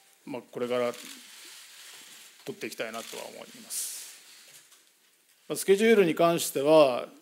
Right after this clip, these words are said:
まあ、五月の、まあ、十四日ですか、まあ、ラージを決めなければいけない。で、えー、キャンプに入るメンバーをその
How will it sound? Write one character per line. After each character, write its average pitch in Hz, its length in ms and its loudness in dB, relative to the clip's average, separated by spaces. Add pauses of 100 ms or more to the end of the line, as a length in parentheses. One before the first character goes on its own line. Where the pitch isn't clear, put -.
(300)
ま 151 60 -8
あ、 135 40 -6
五 160 120 -2
月 156 180 2
の、 120 760 -10 (320)
ま 127 120 -12
あ、 - 20 -14
十 143 160 -6
四 127 100 -4
日 - 220 -12
で 117 100 -12
す - 140 -16
か、 - 120 -16 (1080)
ま 143 120 -10
あ、 - 20 -10
ラ 147 160 4
ー - 20 -2
ジ 120 200 -8
を 104 260 -12 (1200)
決 - 80 -10
め 139 80 -4
な 135 100 -4
け 123 80 -8
れ 113 80 -8
ば 107 120 -14
い 98 60 -14
け - 120 -14
な - 100 -16
い。 - 140 -16 (500)
で、 135 480 -10 (1160)
え - 640 -18
ー、 - 680 -20
キ 143 60 0
ャ 135 60 2
ン 123 40 -8
プ 135 100 -6
に 123 80 -4
入 147 180 2
る 143 80 -4
メ 135 120 -4
ン 131 120 -4
バ 120 80 -4
ー 147 240 0
を 131 40 -4
そ 135 160 -10
の 127 220 -6